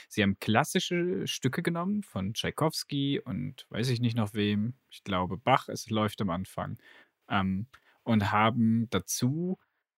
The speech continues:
animiert und haben quasi, ähm, die Geschichten, die die Stücke erzählen, also teilweise erzählen die Stücke ja Geschichte,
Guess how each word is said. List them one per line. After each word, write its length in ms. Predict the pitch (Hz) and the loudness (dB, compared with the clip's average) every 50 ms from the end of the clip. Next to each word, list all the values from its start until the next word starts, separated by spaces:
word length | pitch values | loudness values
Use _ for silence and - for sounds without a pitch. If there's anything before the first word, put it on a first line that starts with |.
| _ _ _ _ _ _ _ _ _ _ _ _ _ _ _ _ _ _ _ _ _ _ _ _ _ - | _ _ _ _ _ _ _ _ _ _ _ _ _ _ _ _ _ _ _ _ _ _ _ _ _ 4
animiert 680 | 113 123 127 123 120 131 143 139 123 104 90 - - | 6 8 8 8 8 8 8 6 6 4 4 2 -2
und 140 | 95 101 98 | -2 0 2
haben 280 | 107 107 104 104 107 98 | 2 2 2 2 0 -2
quasi, 880 | - - 113 101 107 104 - - 110 107 104 107 107 104 104 104 117 - _ _ _ _ _ _ - | -2 0 2 4 4 4 2 0 2 2 2 2 2 0 0 -2 -4 -6 _ _ _ _ _ _ -2
ähm, 440 | 107 101 101 98 95 90 87 98 - - | 0 2 2 2 0 -2 -4 -6 -4 -2
die 60 | 120 | 0
Geschichten, 640 | 104 117 - - 147 170 - - - _ - 170 156 139 | 0 2 2 2 2 0 0 -2 -8 _ 0 0 2 2
die 180 | 120 107 104 - | 2 0 0 0
die 240 | - 113 104 101 | 0 0 0 0
Stücke 380 | - - - - 143 - - - | 0 0 0 0 0 2 2 2
erzählen, 380 | 131 - - - 175 160 165 147 | 2 0 0 0 2 2 4 4
also 180 | 107 117 - 104 | 2 2 2 0
teilweise 480 | - - 107 107 104 110 104 98 107 | 0 2 4 4 4 4 2 2 2
erzählen 360 | 101 98 - - 110 120 120 | 0 -2 -2 0 2 2 2
die 80 | 123 123 | 0 -2
Stücke 300 | - - 143 131 - 139 | -2 -4 -4 -2 0 2
ja 100 | 135 127 | 2 2
Geschichte, 520 | 127 135 - - 135 - - _ - 147 | 2 0 -2 -2 -4 -6 -6 _ -8 -8